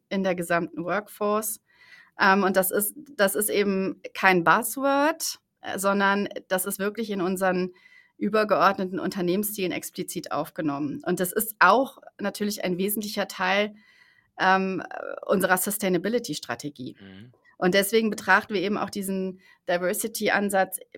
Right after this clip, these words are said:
Speaker 1: eher holistisch. Das heißt, ähm, wir setzen den Fokus eben nicht nur auf Geschlecht, ähm, sondern wie du schon erwähnt hast, eben auch auf, ähm,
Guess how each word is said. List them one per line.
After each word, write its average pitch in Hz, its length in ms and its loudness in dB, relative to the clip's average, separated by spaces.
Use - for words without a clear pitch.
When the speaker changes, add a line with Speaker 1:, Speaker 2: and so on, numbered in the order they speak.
Speaker 1:
eher 180 280 2
holistisch. 262 640 2
Das - 180 -4
heißt, 208 300 -2
ähm, 185 480 0
wir 190 140 -4
setzen 196 300 -2
den 196 100 -2
Fokus 208 340 -4
eben 190 240 -2
nicht 247 280 -2
nur 220 180 -2
auf 220 80 -4
Geschlecht, 226 800 -2
ähm, 190 300 0
sondern 185 340 0
wie 180 80 -6
du 175 160 -10
schon 185 220 -8
erwähnt 185 340 -2
hast, 196 240 -6
eben 185 220 -4
auch 180 200 -8
auf, - 360 -6
ähm, 165 380 -4